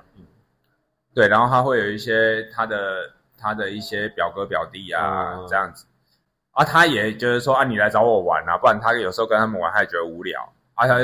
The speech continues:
Speaker 2: 我去找他，他也很 OK，然后我们就可以自己在那边打麻将。对，或者是跟他爸妈打麻将，他爸妈就会教啊。
Speaker 1: 干，欸，这一集聊很广嘞，吼，鸡巴欸，你从哪里聊到哪里去了？
Speaker 2: 不是，你不是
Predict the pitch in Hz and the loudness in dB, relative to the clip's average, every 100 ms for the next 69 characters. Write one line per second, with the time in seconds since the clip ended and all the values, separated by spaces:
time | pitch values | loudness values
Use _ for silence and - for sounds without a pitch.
0 | 127 - _ _ - 101 127 92 92 110 | -2 -10 _ _ -18 -16 -10 -6 -4 -2
1 | 107 107 101 87 101 - 98 98 95 104 | 0 0 -2 -6 -8 -4 -2 0 0 -2
2 | 92 92 98 - 101 - 107 85 101 101 | -4 -8 -10 -6 -6 -6 -14 -4 -4 -2
3 | - 76 73 80 - 78 - - - - | -4 -6 -6 -8 -6 -6 -8 -20 -20 -20
4 | _ _ 107 98 92 127 110 113 117 117 | _ _ 0 0 0 -2 -2 -2 -2 2
5 | 117 104 101 104 85 85 117 127 131 123 | 2 2 0 0 -2 -2 2 4 4 4
6 | 117 113 110 110 90 92 85 80 - _ | 4 2 2 6 8 8 6 2 -6 _
7 | _ _ _ _ _ 127 117 104 95 90 | _ _ _ _ _ -2 0 -2 -6 -10
8 | 90 90 - - 127 131 143 151 160 120 | -16 -20 -20 -16 -8 -4 0 4 4 4
9 | 156 151 147 113 117 117 107 123 101 90 | 4 2 0 -2 0 2 0 -2 -4 -6
10 | 90 90 90 - 254 254 - - - 131 | -10 -12 -8 -4 -4 2 0 2 -2 0
11 | 131 131 123 120 110 104 107 117 120 117 | 0 2 4 4 0 -4 -6 -2 -2 -2
12 | 107 104 110 101 95 92 87 - 87 82 | -4 -4 -4 -4 -6 -10 -16 -20 -18 -18
13 | - 202 175 _ 165 180 226 202 160 196 | -14 -12 -12 _ 2 4 8 8 8 6